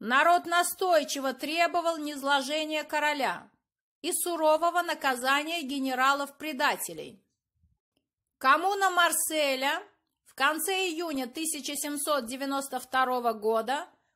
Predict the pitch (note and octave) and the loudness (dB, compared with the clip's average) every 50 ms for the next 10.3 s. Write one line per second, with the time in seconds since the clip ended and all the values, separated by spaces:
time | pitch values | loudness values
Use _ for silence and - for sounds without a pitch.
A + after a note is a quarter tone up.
0 | _ _ - C#4 D#4 D#4+ E4 E4+ F4+ F4+ F#4 F#4 F#4 F#4 F#4 F4+ - F4 E4+ E4 | _ _ -6 -4 -4 -2 0 2 2 4 2 2 2 -2 -2 -2 -2 -4 -4 -4
1 | C4+ - - C#4 C4 B3+ B3 - - - C4 D#4 E4+ F4 D#4 D#4+ E4+ E4 F4+ F4+ | -4 -6 -6 -6 -6 -6 -6 -8 -8 -6 -4 0 0 0 0 0 -2 -2 -2 -2
2 | F4+ F#4 F#4 C#4 - D4+ - - D#4 D4 C#4+ D4 C#4 A#3+ B3+ C#4 D4+ D#4+ E4+ F4 | -2 -6 -8 -8 -8 -10 -8 -4 -2 -2 -2 -2 -4 -4 -4 -4 -4 -4 -4 -4
3 | E4+ E4+ E4+ - C#4+ C4+ C4 B3+ C4 C4+ C4 - - - D4 C#4+ C4+ - C4+ C#4 | -4 -4 -2 -2 0 0 0 0 -2 -4 -6 -6 -8 -6 -6 -6 -6 -2 0 0
4 | C4 A3+ - - - - - - - - - _ _ _ _ _ _ _ _ _ | 0 0 0 -4 -10 -12 -14 -14 -16 -18 -20 _ _ _ _ _ _ _ _ _
5 | _ _ _ _ _ _ _ _ _ _ _ _ _ _ _ C#4 D4 D#4 D#4 D#4 | _ _ _ _ _ _ _ _ _ _ _ _ _ _ _ 2 2 2 2 4
6 | F#4 F#4+ F4+ E4+ D#4+ D4 D4+ D4 B3 - C#4+ D4+ E4 E4+ F4 F4 F4+ E4+ F4+ F4+ | 6 6 8 6 6 2 0 -4 -4 -4 -4 0 2 2 2 2 2 0 0 -2
7 | F4+ F4+ F4+ E4+ C4 D4 D4 B3 C4+ C#4+ C#4+ B3+ B3 C#4+ D#4+ E4 E4 E4+ E4+ - | -2 -4 -4 -4 -4 -6 -6 -6 -6 -8 -6 -2 0 2 2 2 2 0 -2 -4
8 | - - C#4+ C4+ A#3 C4 C4+ D4 D#4+ E4 D#4 D#4+ E4 C#4+ A#3+ C4 C#4 C#4 A#3 C4 | -8 -8 -8 -6 -6 -4 -2 0 0 0 0 -2 -6 -8 -8 -6 -6 -6 -6 -6
9 | C#4+ C#4+ C#4 B3+ C4 D#4 D4+ D#4+ D#4 D4+ D#4 D#4 E4 D#4 C#4+ A#3+ G3+ F#3 E3+ D#3 | -8 -8 -10 -10 -10 -6 -2 0 0 0 0 -2 0 0 0 0 0 -4 -10 -14
10 | D#3 - - - - - | -12 -12 -14 -14 -14 -16